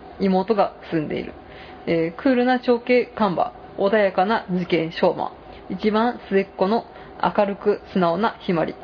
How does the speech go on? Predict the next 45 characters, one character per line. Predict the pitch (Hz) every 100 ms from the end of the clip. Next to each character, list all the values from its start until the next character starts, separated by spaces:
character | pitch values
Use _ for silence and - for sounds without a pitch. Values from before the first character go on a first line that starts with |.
| - - -
え | -
ー、 | 180
三 | 220 220
人 | 233 226
だ | 220
け | 220
で | 185 226 - -
住 | 180
む | 208 -
高 | 170 175
倉 | 175 175 165
家 | 175
に | 214 214 -
不 |
幸 | 208 180
が | 220 185
訪 | 165
れ | 170
る。 | 165 - - - - - -
な | 220
ん | 254
と | - -
妹 | - 196 226 240 247
ひ | 254
ま | 240
り | 175
が | 160 - -
病 | 175 202 226
気 |
で | - 233 -
亡 | 165 170
く | 214
な | 208
っ | 208
て | 220
し |
ま | 214 202
う |
の | 185
だ | 175
っ | -
た。 | - - - - - - -
し |
か | 247
し | - 185